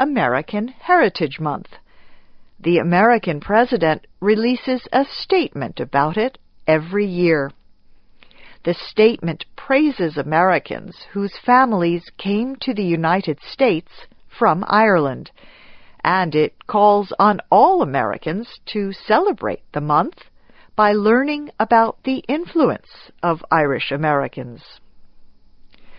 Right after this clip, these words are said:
The Census Bureau reports that more than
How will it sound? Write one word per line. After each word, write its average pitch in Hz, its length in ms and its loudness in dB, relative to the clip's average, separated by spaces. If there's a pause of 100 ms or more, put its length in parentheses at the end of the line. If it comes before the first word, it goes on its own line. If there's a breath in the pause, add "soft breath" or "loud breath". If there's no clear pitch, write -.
(580 soft breath)
The 170 160 0
Census 285 580 0
Bureau - 500 -2 (100)
reports 240 720 0 (180)
that - 180 2
more 269 360 2
than 165 240 -4